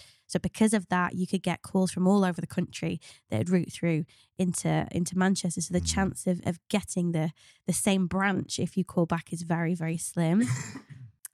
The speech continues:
Speaker 1: Um, so she, but she called back. Um, she said that she had, um,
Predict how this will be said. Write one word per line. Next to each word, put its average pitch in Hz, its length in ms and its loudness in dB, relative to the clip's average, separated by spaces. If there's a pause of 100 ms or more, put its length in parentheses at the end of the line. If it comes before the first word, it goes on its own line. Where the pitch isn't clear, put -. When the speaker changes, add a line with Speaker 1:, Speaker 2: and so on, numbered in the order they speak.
Speaker 1:
Um, 190 240 0
so 196 120 4
she, - 120 0
but 226 140 2
she - 120 -2
called 185 280 0
back. 214 420 0 (360)
Um, 185 520 4
she 180 220 -2
said 185 320 0
that 185 200 -2
she 180 320 0
had, 175 500 -2 (440)
um, 175 640 -2